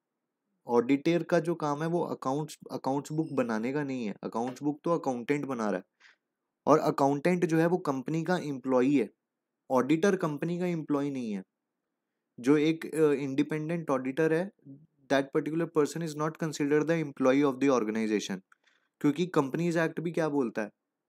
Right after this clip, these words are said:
जहाँ पर स्टैट्यूटरी ऑडिट की रिक्वायरमेंट है। स्टैट्यूटरी ऑडिट क्या होता है वो मैं नेक्स्ट लेक्चर में आपको कराऊंगा डिटेल में, but एक तरीके से आप उसको समझ लो कंपल्सरी ऑडिट, जो कानून कहता है कि हर कंपनी को कराना ही कराना है, तो उसमें इंडिपेंडेंट ऑडिटर होता है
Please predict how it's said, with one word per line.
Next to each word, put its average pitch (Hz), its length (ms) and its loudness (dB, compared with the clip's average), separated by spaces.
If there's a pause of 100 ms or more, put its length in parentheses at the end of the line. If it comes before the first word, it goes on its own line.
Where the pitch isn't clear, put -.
(140)
जहाँ 120 160 0
पर 151 120 -4
स्टैट्यूटरी 143 580 -2
ऑडिट 131 360 -2
की 139 60 0
रिक्वायरमेंट 110 640 -4
है। 95 60 -10
स्टैट्यूटरी 131 540 -2
ऑडिट 139 300 0
क्या 143 120 -2
होता 131 180 -2
है 147 60 0
वो 147 60 -4
मैं 139 140 -6
नेक्स्ट 131 260 -8
लेक्चर 131 260 -6
में 127 120 -8
आपको 123 200 -2
कराऊंगा 120 380 -2
डिटेल 101 360 -4
में, 120 160 -8 (440)
but 170 240 2
एक 147 180 -2
तरीके 156 220 -2
से 165 60 -2
आप 156 100 0
उसको 151 200 -4
समझ 156 280 -4
लो 185 80 0
कंपल्सरी 151 560 0
ऑडिट, 110 340 2 (640)
जो 135 120 4
कानून 147 420 0
कहता 147 240 0
है 147 60 0
कि 156 80 0
हर 143 120 -2
कंपनी 135 340 -6
को 143 100 0
कराना 127 300 -2
ही 123 60 -4
कराना 107 320 -2
है, 95 60 -8 (400)
तो 170 80 0
उसमें 170 480 0 (200)
इंडिपेंडेंट 170 640 -2
ऑडिटर 143 360 0
होता 120 220 -2
है 131 100 -4